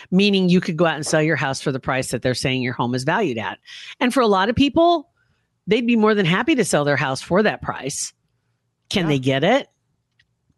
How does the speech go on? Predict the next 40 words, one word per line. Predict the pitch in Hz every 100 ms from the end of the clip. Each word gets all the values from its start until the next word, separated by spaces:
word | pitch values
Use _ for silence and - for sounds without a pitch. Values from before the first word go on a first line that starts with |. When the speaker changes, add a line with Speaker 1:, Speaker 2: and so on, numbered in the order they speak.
| - _ _ _
Speaker 2:
Right, | 170
Speaker 1:
That's | 143
Speaker 2:
you | 226
Speaker 1:
the | 190
Speaker 2:
can, |
Speaker 1:
other | 147 147
Speaker 2:
you | 123
Speaker 1:
thing. |
Speaker 2:
can | 147
sell | 226 165
your | 143 139
house | 175 -
for | 139
a | 123
million | 127 120
dollars | 113 196 82 - - -
if | 120
you | 123
can | 110
get | 165
it, | 120 - _ _ _
if | 131 113
it's | 127
Speaker 1:
Yeah. | 165 147
Speaker 2:
worth | 127
five | - - 127 131
hundred | 147 127
thousand. | 135 208 92 87 92
But | 104 82 -
that's | 117 -
the | 107
thing. | 147
Are | 101
you, | 107 113 110
you | 113
gonna | 113 110
get, | 139 143
just | 147 -
'cause |
you | 143